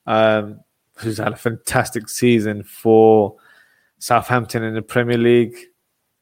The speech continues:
Great, f-, I'm a fan of his, like the way he plays, great pace, but great ability on the ball, and can definitely score. So this will be a great platform for him to showcase his talent in the, on the international stage.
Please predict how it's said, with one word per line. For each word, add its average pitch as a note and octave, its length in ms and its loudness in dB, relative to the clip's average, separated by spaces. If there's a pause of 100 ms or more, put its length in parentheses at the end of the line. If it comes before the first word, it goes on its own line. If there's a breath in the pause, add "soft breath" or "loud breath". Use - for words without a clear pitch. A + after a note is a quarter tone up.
(420)
Great, C#3 240 4
f-, - 80 -16 (100)
I'm B2+ 140 -2
a A#2+ 100 0
fan C3 280 2
of A2 100 -2
his, A2 260 -6
like C3 240 2
the B2 80 -2
way A#2 140 2
he A2 100 -2
plays, G#2+ 600 -2 (640 soft breath)
great B2+ 280 2
pace, A#2 360 -2
but - 160 -8
great C#3 280 4
ability B2 400 0
on B2 180 -4
the A#2 100 -4
ball, A2 440 -2 (680 soft breath)
and G#2+ 280 -12 (300)
can A#2 200 -12
definitely A#2 340 -6
score. G#2+ 420 -10 (100)
So G#2+ 500 2 (1120)
this G#2+ 200 -4
will B2+ 80 2
be A#2+ 140 4
a A#2 40 4
great A#2+ 360 2
platform A#2 320 -6
for A#2 160 -8
him G#2+ 180 -8
to G#2+ 320 -8 (960 soft breath)
showcase B2 480 2
his A2+ 140 -6
talent A#2 340 0
in A2 80 -8
the, A2 140 -10
on A#2 140 -4
the A2+ 80 -2
international A2+ 500 -6
stage. B2 580 4